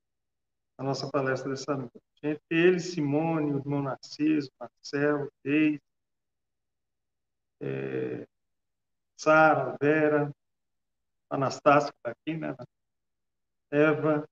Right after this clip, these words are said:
entre outros. E desses quarenta que assistiram, vinte e sete deram lá o joinha. Eu dei o meu joinha, porque eu gostei.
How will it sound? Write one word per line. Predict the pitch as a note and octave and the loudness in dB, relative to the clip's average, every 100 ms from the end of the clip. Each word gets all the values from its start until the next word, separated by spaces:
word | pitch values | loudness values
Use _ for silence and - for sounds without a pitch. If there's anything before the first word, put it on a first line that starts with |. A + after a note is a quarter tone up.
| _ _ _ _ _ _ _ _ | _ _ _ _ _ _ _ _
entre | D3+ D3 E3+ | -6 -2 4
outros. | D#3 C#3 - - - _ _ _ _ _ _ _ _ - | 4 4 0 -8 -14 _ _ _ _ _ _ _ _ -10
E | E3 | -2
desses | C#3+ F3 F3+ F3 F3 - - - | 6 6 6 2 -6 -6 -6 6
quarenta | F#3 F3 F#3+ F#3 | 8 8 6 2
que | - D#3+ | 2 2
assistiram, | D#3+ F#3 E3+ - - G3 A3 A#3+ B3 - _ _ _ _ _ _ _ _ - | 2 0 -4 -6 -4 2 2 2 -2 -8 _ _ _ _ _ _ _ _ -4
vinte | D3+ A#3+ | 0 0
e | - | 0
sete | - F#3+ G3+ G3 - A3 A3 G#3+ G3+ - | 4 8 8 6 0 2 4 4 2 0
deram | E3+ F3 E3+ | 2 4 4
lá | D#3+ D#3+ D#3+ | 6 6 6
o | D3 D3+ _ _ _ C3+ | 2 -4 _ _ _ -2
joinha. | D#3 D#3 C#3+ B2 - _ _ _ _ _ _ _ _ _ _ _ _ _ _ _ _ C3 _ _ _ _ _ _ - | 4 4 4 -4 -12 _ _ _ _ _ _ _ _ _ _ _ _ _ _ _ _ -20 _ _ _ _ _ _ 0
Eu | D#3+ | 4
dei | F#3 G#3 | 8 10
o | |
meu | G#3 G#3+ | 10 6
joinha, | G#3+ A3+ F3+ D3+ | 6 6 4 2
porque | C#3 _ - | -2 _ 2
eu | D3+ D3 D3+ | 4 4 2
gostei. | F3 F#3+ F3 D3 | 0 -2 0 0